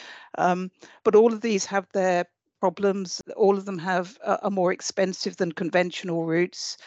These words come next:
And at the end of the day, all of them produce waste. So plastic waste has become a real reputational issue for the chemical industry, and they're trying very hard and making lots of investments, uh, downstream into recyclers and waste collectors and sorters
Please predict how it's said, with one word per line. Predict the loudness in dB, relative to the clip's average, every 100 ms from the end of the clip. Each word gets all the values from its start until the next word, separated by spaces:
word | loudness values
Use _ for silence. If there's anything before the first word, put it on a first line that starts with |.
| -20 -20 -4
And | -2 0
at |
the | 2
end | 2
of | 4
the | 4
day, | 4
all | 4 2
of |
them | 0 -2
produce | -4 -2 -4 2
waste. | 2 2 0 -6
So | -8 0 2 4 2 -2 -20 -20 -6
plastic | -2 -2 -4 -6 0
waste | 2 2 -2
has | -8
become | -6 -8 -6
a | 2
real | 2 4
reputational | 0 -2 -6 -4 -2 -2 -4 -4 0
issue | -2 -4 -6 -4 -4 -6
for | _ -2
the | -2
chemical | -2 -2 -2 0
industry, | 0 0 -2 -2 -2 -2 -6 -20 -20 -6
and | -2 2
they're | 2
trying | 2 2 2
very | 4 4 4
hard | 2 0 2 0
and | 0
making | -2 -2 -4 -2
lots | -2 -2
of | -4
investments, | 2 2 2 -4 -6 -6 -6 -8 -10 -18 -16 -6
uh, | -4 0
downstream | 2 2 -2 -2 2 2
into | 2 -4 -4
recyclers | -2 -2 0 0 0 0 4 4 4
and | 2 0 -2 0
waste | 2 2 -4
collectors | -2 2 2 0 -4 -4
and | -4
sorters | -2 2 2 2 -2 -2 -2